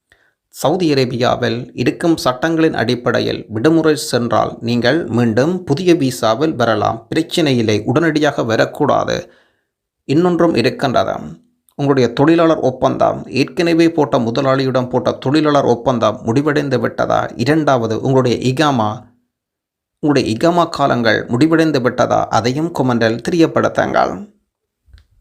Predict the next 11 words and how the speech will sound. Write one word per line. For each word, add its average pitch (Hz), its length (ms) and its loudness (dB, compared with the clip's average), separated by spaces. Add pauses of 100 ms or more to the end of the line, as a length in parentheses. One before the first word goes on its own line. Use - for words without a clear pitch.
(380)
குரூப் 185 280 2
நிலையில் 175 440 0
இருந்துவிட்டு 120 560 0
தாயகம் 170 460 2
சென்றால் 117 480 0
மீண்டும் 123 440 2
சவுதி 175 360 -2
அரேபியாவுக்கு 139 680 0
வரலாமா? 117 580 0
எவ்வளவு 165 460 2
காலம், 120 600 0